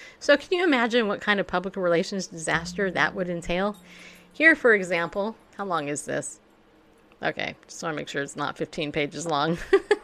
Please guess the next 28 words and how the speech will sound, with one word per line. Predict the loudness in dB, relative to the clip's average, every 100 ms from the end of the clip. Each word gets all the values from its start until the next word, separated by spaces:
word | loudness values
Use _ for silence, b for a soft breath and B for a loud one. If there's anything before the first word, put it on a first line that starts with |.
| -4
<laughs> | -6 -12 -18 -16 -2
Here, | 8 8
for | 8 6
example, | 6 4 4 4
is | 2
Brandy | 2 4 4 4
Miller, | 4 4 2
one | 4 4
of | 4
their | 4 2
Justice | 2 -2 -4 -4
Program | 2 2 2 -2
directors. | 2 0 0 -4 -4 -4 -14 B B B -4
A |
quick | 2 2 4
look | 4 6
at | 4 4
her | 4 6 6 4
slash | -8 0 4 4 2 -2
she, | -8 -4 -2 0 0 2
her | 4 6 4 0 -16 B B B B 2
Twitter | 6 8
feed | 8 6 4
indicates | 4 2 2 2 2 2
that | 2 2 0
she's | -2 -2
a | -2
totally | 0 2 4 4 4 2